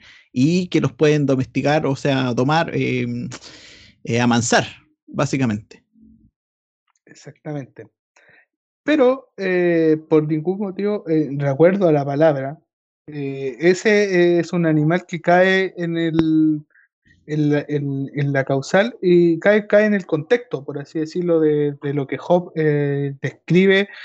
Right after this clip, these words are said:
Speaker 2: eh, en ese versículo. Entonces, no se puede ocupar para, para la, para, digámoslo así, para,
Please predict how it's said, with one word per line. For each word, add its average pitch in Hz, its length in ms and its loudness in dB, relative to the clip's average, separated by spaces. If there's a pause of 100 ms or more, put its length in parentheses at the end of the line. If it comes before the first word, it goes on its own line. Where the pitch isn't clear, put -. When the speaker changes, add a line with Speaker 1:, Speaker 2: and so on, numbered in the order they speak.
(260)
Speaker 2:
eh, 156 240 2
en 160 160 6
ese 165 200 2
versículo. 143 480 -2
Entonces, 160 500 2 (440)
no 170 220 2
se 180 160 0
puede 208 240 6
ocupar 202 360 2
para, 175 640 -2 (100)
para 147 280 0
la, 139 260 -6 (120)
para, 135 460 -4
digámoslo 160 400 2
así, 170 200 -4
para, 151 420 0